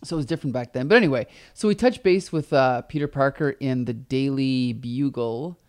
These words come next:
and, um, and he, uh, you know, he runs into Betty Brant, who, uh, who has recently married, um, Ned Leeds.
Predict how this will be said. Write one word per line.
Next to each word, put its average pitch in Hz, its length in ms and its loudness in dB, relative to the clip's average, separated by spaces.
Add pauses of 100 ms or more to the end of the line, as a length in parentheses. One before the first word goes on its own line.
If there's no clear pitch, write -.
(400)
and, 139 360 -2
um, 127 460 0 (340)
and 147 120 0
he, 180 340 4
uh, 135 500 6 (180)
you 170 120 0
know, 156 80 4
he 147 120 2
runs 160 300 2
into 156 160 -2
Betty 147 260 2
Brant, 139 500 -2
who, 143 540 0
uh, - 360 -8 (500)
who 156 100 -6
has 139 140 -6
recently 165 480 -6
married, 143 400 0
um, 117 360 -4 (180)
Ned 135 260 -2
Leeds. 127 420 -4